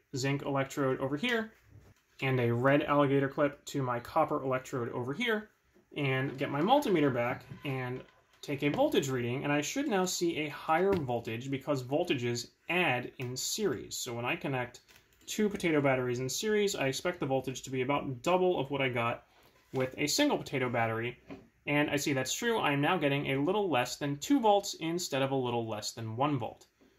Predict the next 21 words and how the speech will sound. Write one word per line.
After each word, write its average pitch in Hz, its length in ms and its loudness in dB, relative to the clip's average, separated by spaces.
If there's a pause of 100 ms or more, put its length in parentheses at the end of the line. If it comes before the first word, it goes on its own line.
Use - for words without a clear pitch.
(140)
So 143 380 2
I'm 120 220 -2
going 120 300 -2
to 123 360 -4 (120)
disconnect 139 520 -2
my 127 120 0
multimeter 147 600 2 (760)
and 127 340 -4
now 180 240 2
see 139 340 -2
if 139 180 -2
that 202 220 2
is 151 120 -2
enough 120 380 -2
to 156 300 -2
light 123 220 -2
up 120 80 -2
my 123 160 -4
L 123 120 -2
E 143 60 2
D. 185 300 -2